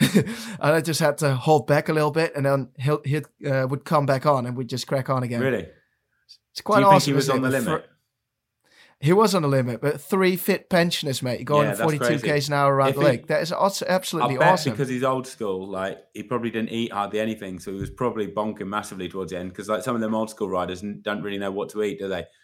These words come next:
Speaker 2: So he probably had, like, one
Speaker 1: I
Speaker 2: gel
Speaker 1: know.
Speaker 2: for the whole five hours or something.
Speaker 1: Yeah, well, they only had, I o-, I've only seen him, uh, drinking a can of Coke. I had a can of Coke with them, and we had a little check with the, uh, chat, uh, using, uh, the Italian Google Translate.
Speaker 2: Oh, really?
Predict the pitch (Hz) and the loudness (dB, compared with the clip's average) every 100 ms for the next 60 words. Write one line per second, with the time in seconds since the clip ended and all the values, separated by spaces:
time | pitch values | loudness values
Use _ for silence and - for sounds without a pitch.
0 | _ _ - 101 117 110 101 98 98 101 | _ _ -6 -2 0 0 0 -2 0 0
1 | 98 101 95 123 92 98 92 - 92 92 | 0 2 2 0 -4 -4 -4 -2 -2 0
2 | 98 92 82 80 90 82 87 78 _ _ | -2 -2 -8 -10 -12 -10 -12 -14 _ _
3 | _ _ _ _ _ _ _ - 143 143 | _ _ _ _ _ _ _ -6 -2 0
4 | 131 131 131 131 143 143 139 131 127 135 | 0 0 0 -2 -2 -2 -2 -2 -4 -4
5 | 131 131 139 131 - 151 143 135 - 147 | -2 -2 -2 -4 -6 -4 -4 -4 -4 -2
6 | 135 127 127 127 117 139 131 131 120 117 | -2 -2 -2 -4 -4 -4 -4 -4 -6 -4
7 | 131 120 - 127 113 131 147 156 139 127 | -4 -2 -2 -4 -2 -4 -4 -2 -4 0
8 | 143 131 120 113 113 131 - - - - | 0 0 -4 -6 -6 -8 -12 -20 -20 -8
9 | 127 135 135 131 127 - 139 120 131 127 | -2 0 0 0 -2 -2 -2 -2 -4 -6
10 | 127 123 120 - 127 143 117 - _ - | -4 -2 -2 -4 -2 -2 -2 -8 _ -20
11 | _ - 117 117 127 120 127 120 120 123 | _ -8 -4 0 0 -2 -2 -4 -4 -4
12 | 117 110 113 113 120 127 123 120 127 120 | -4 -4 -4 -6 -2 -2 0 -2 -2 -2
13 | 123 135 123 117 104 101 107 98 | -4 -2 -2 -2 0 2 0 0